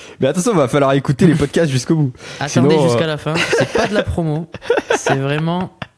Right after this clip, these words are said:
Speaker 2: moi, j'en ai vraiment des petits tips qui m'ont changé la vie. Ça me paraît peut-être tout con, mais, euh... mais voilà, vous aurez la surprise.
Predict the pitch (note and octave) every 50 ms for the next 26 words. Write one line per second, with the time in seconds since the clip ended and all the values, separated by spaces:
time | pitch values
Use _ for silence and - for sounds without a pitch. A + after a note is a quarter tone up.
0 | _ - C3 C#3 D3+ E3 D#3+ D#3 D3+ D3+ E3+ F3+ E3+ F#3+ G#3 - - - _ -
1 | B2+ C#3 D#3+ G3 A3 A#3 A3 A3 - D#4 - D4 - G#3+ - - G3+ F#3+ F#3+ F3
2 | - F3+ F3+ F3 F3 E3 E3 D#3+ F3 G3 F#3+ - - - C#3 - - D3 C#3 C3+
3 | C3+ - D#3+ D#3+ - - D#3+ - - E3 E3+ E3+ E3 - C#3+ C#3 C#3+ C#3+ D3 C#3+
4 | C3+ B2+ B2 B2 A#2 A#2+ A#2+ A#2 - _ - - - - - _ _ - B2 A2+
5 | F#2+ - - _ _ _ _ - - - G#2 G#2+ G2+ - - - - - - -